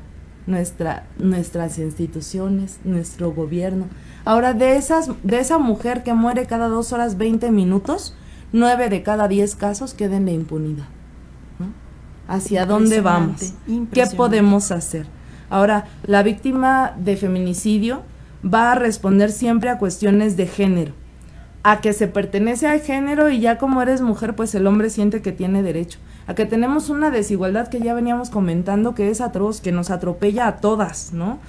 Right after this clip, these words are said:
Speaker 1: Que tenemos relaciones de poder y en las relaciones de poder hay que poner ahí un poco más de atención. La relación de poder no siempre es el hombre contra la mujer.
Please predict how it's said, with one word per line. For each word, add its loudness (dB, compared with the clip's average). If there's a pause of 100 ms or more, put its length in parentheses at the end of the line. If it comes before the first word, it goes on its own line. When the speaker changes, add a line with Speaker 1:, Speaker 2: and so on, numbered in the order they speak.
(280)
Speaker 1:
Que 4
tenemos 2
relaciones 2
de 0
poder 2
y 2
en 2
las 2
relaciones 2
de 2
poder 0
hay 2
que -2
poner 4
ahí 4
un 6
poco -2
más 4
de 2
atención. -2 (340)
La 2
relación 0
de 0
poder 0
no 2
siempre 0
es 0
el 2
hombre 2
contra -2
la 0
mujer. -6